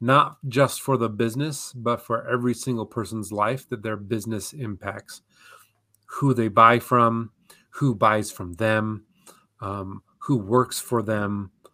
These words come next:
like, all these things. So number one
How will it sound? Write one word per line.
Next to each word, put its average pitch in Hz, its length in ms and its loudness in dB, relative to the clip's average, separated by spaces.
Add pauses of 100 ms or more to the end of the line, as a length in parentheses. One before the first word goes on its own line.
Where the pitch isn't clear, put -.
(340)
like, 107 300 -10
all 127 300 4
these 120 220 2
things. 101 280 -6
So 123 460 6 (420)
number 156 420 2
one 104 500 -4